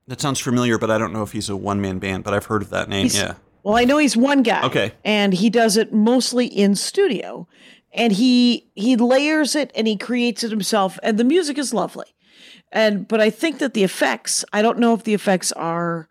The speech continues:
Speaker 2: with the pedals or if they are done digitally where he can get exactly what he wants.
Speaker 1: Yeah.
Speaker 2: But a, a live experience, like, what is the, here's, here's a real, a, a genuine question is,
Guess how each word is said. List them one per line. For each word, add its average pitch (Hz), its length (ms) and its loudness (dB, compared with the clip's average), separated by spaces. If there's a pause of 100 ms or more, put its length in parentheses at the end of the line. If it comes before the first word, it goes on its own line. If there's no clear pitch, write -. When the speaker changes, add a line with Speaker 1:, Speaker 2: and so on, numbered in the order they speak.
(300)
Speaker 2:
with 226 220 0
the 226 100 -2
pedals 269 580 0
or 202 240 2
if 190 140 -4
they 196 240 2
are 180 420 0 (400)
done 208 240 2
digitally 185 580 0
where 196 560 0 (600)
he 240 160 -6
can 233 180 2
get 214 160 2
exactly 202 460 -2
what 202 160 -2
he 214 60 -2
wants. - 460 -6
Speaker 1:
Yeah. 120 240 0 (100)
Speaker 2:
But 226 180 -2
a, 208 280 2 (100)
a 208 80 2
live 262 460 0
experience, 190 560 -2
like, 214 160 0
what 359 140 2
is 415 200 0
the, 226 200 0 (1300)
here's, 359 480 0
here's 381 280 0
a 415 80 2
real, 190 320 -2 (180)
a, 202 160 0
a 196 180 0
genuine 175 480 -2
question 196 400 -2
is, 202 220 0